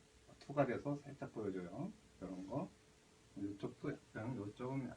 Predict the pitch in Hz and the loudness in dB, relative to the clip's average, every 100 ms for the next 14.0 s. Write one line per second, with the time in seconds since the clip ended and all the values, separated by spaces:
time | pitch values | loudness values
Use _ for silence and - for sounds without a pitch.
0 | - - - 151 143 117 95 92 143 151 | -10 -16 -2 4 4 4 -4 -4 -4 -4
1 | 107 107 - 123 139 151 - - - - | -6 -6 -6 -6 -4 -6 -12 -20 -20 -20
2 | - - - - - - - - - 113 | -20 -20 -20 -20 -20 -20 -20 -16 -6 -2
3 | 101 98 95 - 147 - - - - - | 0 0 -4 0 -2 -2 -12 -20 -20 -16
4 | - 123 123 127 123 143 - - - - | 0 0 4 6 6 4 0 -6 -10 4
5 | 139 127 120 117 117 107 95 92 82 - | 6 6 4 4 4 6 6 6 4 -6
6 | 73 73 - - - - - - - - | -8 -8 -16 -20 -20 -20 -20 -20 -20 -20
7 | - - - - - - 98 95 101 - | -20 -20 -20 -20 -20 -12 -6 -4 -6 -10
8 | - - 113 120 113 104 104 95 123 139 | -20 -8 0 4 6 4 4 8 10 12
9 | 143 151 135 123 127 123 160 143 139 123 | 12 12 10 10 6 4 8 12 12 12
10 | 120 147 147 131 113 139 139 120 120 156 | 8 10 8 8 6 4 2 0 0 0
11 | - - - - - 123 - 123 - - | -2 -8 -20 -20 -12 -6 2 2 0 -18
12 | - - 143 - 135 123 117 117 120 - | -20 -8 -4 4 8 10 10 8 4 4
13 | 101 113 101 107 95 95 87 90 - | 4 4 4 2 0 0 -2 -2 0